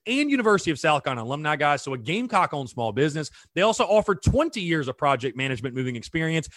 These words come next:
and they can offer logistics and solutions that traditional moving companies simply do not have the skills for. Guys, whether you're in the upstate or across the state of South Carolina, if you have any moving needs in two thousand twenty-one, be sure to check out my friends over at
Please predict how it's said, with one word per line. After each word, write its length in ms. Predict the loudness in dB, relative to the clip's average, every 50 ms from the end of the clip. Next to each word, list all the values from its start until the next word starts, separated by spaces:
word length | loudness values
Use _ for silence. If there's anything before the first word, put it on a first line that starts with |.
| -20 -14 -4 -2
and 160 | 0 2 6
they 160 | 6 4 4
can 120 | 4 0
offer 280 | 0 2 0 2 0 0
logistics 580 | 2 0 0 4 2 2 2 2 -2 -2 -2 -4
and 100 | -8 -4
solutions 540 | -2 0 2 2 0 0 -4 -4 -6 -6 -10 -12 -12 _ -2
that 160 | -2 -2 -2
traditional 420 | -2 -4 -2 -2 -2 -2 -2 -2
moving 240 | 0 0 0 -2 -2
companies 420 | -2 -4 -4 -4 -4 -6 -6 -6 -8 -12
simply 540 | -12 -8 -2 0 0 0 0 -4 -4 -2 0
do 120 | 0 0
not 180 | 0 0 -2 -2
have 200 | -2 -4 -2 -4
the 60 | -4
skills 320 | -6 -2 -2 -2 -2 -2
for. 160 | -4 -4 0
Guys, 260 | 2 4 4 4 2 0 -10 -20 _ _
whether 300 | -4 2 4 4 6 4
you're 100 | 4 2
in 80 | 2 2
the 80 | 2 2
upstate 340 | 2 0 0 0 0 2
or 60 | 2 2
across 300 | 0 2 2 2 2 0
the 60 | -2
state 180 | -2 -2 -2
of 60 | 0 0
South 220 | 0 0 0 0
Carolina, 220 | -2 -2 0 0
if 80 | -2 0
you 120 | 2 2
have 120 | 2 2 0 _ -6
any 260 | -4 -4 -2 -2 -2
moving 420 | 0 2 4 4 4 2 0 -2 -2
needs 320 | -2 -2 -2 -2 -4 -6
in 120 | -6 -8 -4
two 180 | -4 -4 -2
thousand 340 | 2 4 4 4 4 2 -2
twenty-one, 460 | -4 -2 -2 0 2 2 2 2 2 -2 _ -20 -20 _ -4
be 200 | -2 0 0 0
sure 220 | 0 0 0 0
to 60 | 0
check 220 | 0 2 0 0 0
out 80 | 0
my 160 | 0 0 0 0
friends 220 | 0 -2 -2 -2 -4 -4 -2
over 260 | -2 -2 0 0 0
at 180 | 0 -2 -2